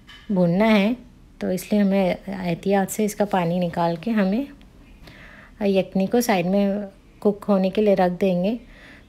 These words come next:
तो ये गैस पे हम रख देते हैं एक कढ़ाई और इसमें हम ऐड करते हैं ऑयल। जो हमने हाफ़ ऑयल, अ, लिए थे, हाफ़ हमने दो से तीन टेबलस्पून तभी यूज़ किए थे।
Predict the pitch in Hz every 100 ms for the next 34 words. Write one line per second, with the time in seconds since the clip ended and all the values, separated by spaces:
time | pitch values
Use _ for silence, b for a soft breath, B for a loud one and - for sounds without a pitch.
0 | - 208 220 233 233 226 233 226 208 214
1 | 214 208 190 190 190 196 202 - 175 175
2 | 175 233 - - - - - - - -
3 | - B B B B B 214 208 208 214
4 | 226 226 208 190 196 208 214 208 208 208
5 | 180 175 202 240 - B B B B -
6 | 220 208 196 214 202 196 220 220 202 202
7 | 220 233 196 185 180 170 175 185 185 233
8 | 196 202 226 - - - - - 208 208
9 | 220 240 196 214 233 254 247 - - -
10 | - 220 233 240 233 226 240 240 214 180
11 | 240 233 226 220 - 220 214 254